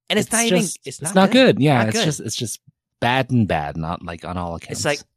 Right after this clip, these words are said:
Speaker 1: without the skin, it's not good, but even just the skin is, like, not even good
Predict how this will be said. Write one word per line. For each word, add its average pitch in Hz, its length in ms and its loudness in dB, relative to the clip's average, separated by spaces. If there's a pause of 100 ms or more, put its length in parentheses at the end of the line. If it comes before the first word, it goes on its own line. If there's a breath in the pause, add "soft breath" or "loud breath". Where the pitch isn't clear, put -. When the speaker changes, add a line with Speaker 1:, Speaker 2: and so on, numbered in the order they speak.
Speaker 1:
without 156 360 -4
the 170 100 -2
skin, 143 400 -4
it's 165 160 -10
not 185 220 -8
good, 214 260 -8
but 147 140 -6
even 208 340 -10
just - 220 -8
the 143 100 -4
skin 135 480 -8
is, - 180 -10
like, 95 200 -10
not 87 120 -16
even 78 200 -18
good 62 300 -20